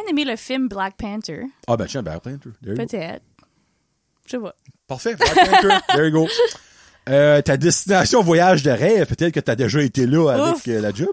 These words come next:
Speaker 2: là, mais
Speaker 1: Sais-tu quoi, je pense que, ah oui. Je, euh, ah, c'est où la place, là, qui, euh, c'est Bora Bora, je pense. Qui a comme des petits, il y a que des petits cabanons, mais comme qui s'en va dans l'eau, là.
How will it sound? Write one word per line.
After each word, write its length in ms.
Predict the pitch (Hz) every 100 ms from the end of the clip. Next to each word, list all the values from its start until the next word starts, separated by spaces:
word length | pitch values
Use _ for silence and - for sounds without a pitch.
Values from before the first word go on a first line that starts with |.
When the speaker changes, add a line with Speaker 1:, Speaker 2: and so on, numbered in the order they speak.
| 330
Speaker 2:
là, 80 | 233
mais 160 | 101 90 _ _ _ _ _ _ _ _ _ _ _ _
Speaker 1:
Sais-tu 260 | - 226 -
quoi, 120 | 605
je 60 | -
pense 340 | 262 277 -
que, 300 | - 240 233 240
ah 340 | 262 285 285 240
oui. 400 | 202 220 208 190 190 -
Je, 60 | 220
euh, 240 | 214 214
ah, 240 | - 247 247
c'est 200 | - 254
où 100 | 359
la 140 | 302
place, 360 | 226 262 277 -
là, 200 | 226 233
qui, 200 | - 214
euh, 40 | 190 202
c'est 160 | -
Bora 240 | 202 220 247
Bora, 260 | 214 214
je 80 | 240
pense. 420 | - 202 202 - - _ _ _ _ _ _
Qui 80 | 233
a 80 | 220
comme 140 | 247
des 100 | 226
petits, 300 | 202 - 262
il 100 | 240
y 40 | 220
a 20 |
que 160 | - 214
des 240 | 196 233
petits 160 | - -
cabanons, 420 | 247 220 214 254
mais 140 | 254
comme 180 | 226 202
qui 80 | -
s'en 160 | 214
va 140 | 196 214
dans 280 | 202 196 196
l'eau, 220 | 240 277
là. 120 | 269